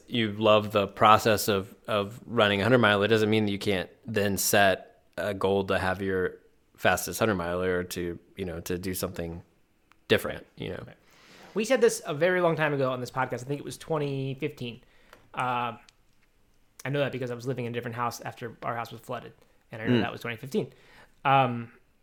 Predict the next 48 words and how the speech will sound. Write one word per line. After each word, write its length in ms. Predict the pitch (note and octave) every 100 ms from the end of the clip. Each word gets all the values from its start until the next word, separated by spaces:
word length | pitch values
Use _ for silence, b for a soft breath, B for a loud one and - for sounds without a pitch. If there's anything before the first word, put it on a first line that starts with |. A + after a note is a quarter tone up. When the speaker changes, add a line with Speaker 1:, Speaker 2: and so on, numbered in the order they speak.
| - _ _ _ _ _
Speaker 1:
My 120 | - A#2+
Speaker 2:
that 20 |
Speaker 1:
grandmother's 380 | F3 F3 F3 G3+
Speaker 2:
idea. 120 | G3+
Speaker 1:
house? 100 | F3+ - - - -
Speaker 2:
What? 420 | C#3 F#3 F#3+ - - -
Speaker 1:
My 120 | G#2+
grandmother's 400 | G2+ A2+ C3 C3+
house? 260 | D3+ C#3+ - - _ - b b b b b b b b
Speaker 2:
This 200 | D3+ F3
was 120 | F#3+ C#3+
right 180 | D#3+
before 320 | D3+ B2+ C#3 A#2+
I 40 |
moved 140 | A#2
in 140 | A2 G#2
there. 160 | G2+ - -
This 120 | B2+
was 100 | C3+
when 100 | A2+
we 80 | B2+
Speaker 1:
Okay. 80 | F2+
Speaker 2:
were, 80 | -
we, 240 | B2 C#3
we 140 | C#3 D#3+
recorded 260 | E3 E3+
this 160 | D3+ C#3+
when 160 | C3+
I 20 | B2+
was 100 | B2
in 60 |
my 80 | A#2+
friend 300 | A2+ A#2 A2 -
Bren's 240 | - A2+ G#2+
house. 220 | - - _ b b b -
Speaker 1:
Oh. 60 |
Speaker 2:
Uh, 400 | F2 A#2+ G#2+ G2+ - _ _ _ _ _ _ _ _ _ _ -
but 160 | D#3+
anyway, 260 | G#3 E3+ C#3+
what 160 | D#3+
we 120 | F3+ E3+
said, 380 | - A3+ F3+
what, 160 | E3 E3
what 160 | F3 E3+
it 60 |
was, 320 | F3+ G3+ E3+ C#3+
was 180 | D#3+
that 300 | D3+ C#3 -